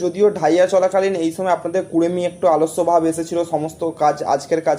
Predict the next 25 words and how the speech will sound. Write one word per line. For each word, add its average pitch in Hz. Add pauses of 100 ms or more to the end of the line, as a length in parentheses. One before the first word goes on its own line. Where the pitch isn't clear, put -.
কালকের 147
জন্য 160
এড়িয়ে 151
যাচ্ছিলেন, 143 (480)
সেই 175 (160)
আলস্যটা 170
কিন্তু 185
ছাড়তে 160
হবে, 165 (140)
কারণ 160 (160)
তৃতীয় 190
ঘরে 185
কিন্তু 185 (200)
সংঘর্ষ 165 (120)
একটু 170 (140)
বাড়িয়ে 156
দেবে 143
শনিদেব। 135 (480)
জ-, -
কিন্তু 190 (120)
দেখুন, 165 (680)
একটা - (120)
মানুষ, 185
সাধারণ 175
মানুষ 196